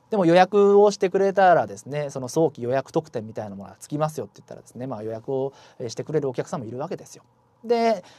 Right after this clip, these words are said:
えー、二ヶ月とか三ヶ月前にお金を先にもらっておくと。ね。で、実際、そのね、ディーブイディーが小売店に届いたら、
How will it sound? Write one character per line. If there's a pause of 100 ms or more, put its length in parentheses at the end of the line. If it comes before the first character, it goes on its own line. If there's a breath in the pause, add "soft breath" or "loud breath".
(120)
え
ー、
二
ヶ
月
と
か
三
ヶ
月
前
に
お
金
を
先
に
も
ら
っ
て
お
く
と。 (600)
ね。 (840)
で、
実
際、
そ
の
ね、
デ
ィ
ー
ブ
イ
デ
ィ
ー
が (600)
小
売
店
に
届
い
た
ら、